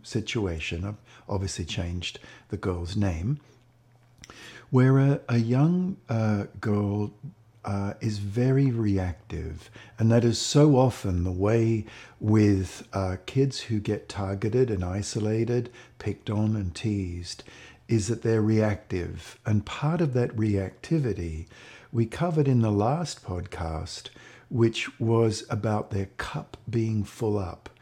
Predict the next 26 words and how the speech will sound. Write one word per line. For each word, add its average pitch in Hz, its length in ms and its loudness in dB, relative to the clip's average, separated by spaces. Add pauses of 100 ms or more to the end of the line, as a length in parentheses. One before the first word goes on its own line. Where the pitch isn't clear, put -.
(720)
life 123 580 0
spilling 127 720 4
into 101 300 0
their 95 160 -2
cup, - 400 -10
too 147 240 2
much 127 460 0
stuff - 580 -8 (440)
coming 110 500 2
into 110 320 0
their 101 180 0
little 92 280 0
beings. 90 920 -4 (1080)
And 123 160 8
then 135 160 10
there's 131 180 6
spillage. 82 840 0 (160)
Life's 107 340 0
moving 107 340 4
too 101 220 -4
fast, 120 580 -2
it's - 160 -12
expecting 110 680 -4
too 110 240 -2
much, 107 320 -2
it's - 160 -4